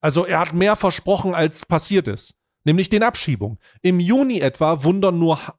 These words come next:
wurden nur halb so viele Menschen abgeschoben wie festgenommen, ergaben Recherchen des U-S-Senders N B C. Im Schnitt schiebt Trumps Regierung deutlich weniger ab als die von Barack Obama.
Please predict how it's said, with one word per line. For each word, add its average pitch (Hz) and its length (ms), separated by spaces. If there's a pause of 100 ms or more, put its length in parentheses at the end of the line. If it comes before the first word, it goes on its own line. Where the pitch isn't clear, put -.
(380)
wurden 175 540
nur 151 260
halb 208 240
so - 80
viele 175 240
Menschen 160 300
abgeschoben 151 500
wie 120 60
festgenommen, 104 540 (340)
ergaben 160 340
Recherchen 175 460
des 147 100
U-S-Senders 139 520
N 135 160
B 123 80
C. 117 360 (360)
Im 160 160
Schnitt 202 400
schiebt - 500
Trumps 208 320
Regierung 160 480
deutlich 165 480
weniger 180 400
ab 98 320 (100)
als 131 320
die 180 200
von 131 360
Barack 175 480
Obama. 135 680